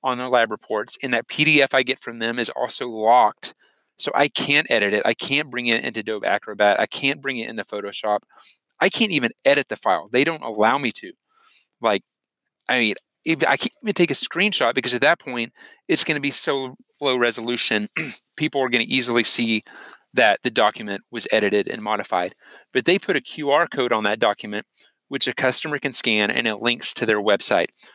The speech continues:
where they have it stored on their server. So even if I did somehow manage to unlock this P D F and falsify certain things on there,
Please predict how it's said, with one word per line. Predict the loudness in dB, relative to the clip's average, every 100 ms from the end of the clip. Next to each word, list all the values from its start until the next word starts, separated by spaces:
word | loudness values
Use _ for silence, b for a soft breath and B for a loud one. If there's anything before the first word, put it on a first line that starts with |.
| B -4
where | 2
they | 4 4
have | 2 0
it | 0
stored | -4 -4 -4
on | -4 -4
their | 0 2
server. | 2 0 -2 -6 -10 b b
So | -4 0
even | 0 0
if | 2
I | 2 2
did | 4 2
somehow | 2 0 2 0 0
manage | 0 0 -2 -4
to | -6 -6
unlock | -4 0 -2
this | -2 -8
P | -4 0
D | 4
F | 4 2
and | -8
falsify | -4 -2 -2 -2 2 4 4 2 -2 B B B B
certain | -10 -4 -2 -2
things | -4 -2
on | -2 0
there, | 0 0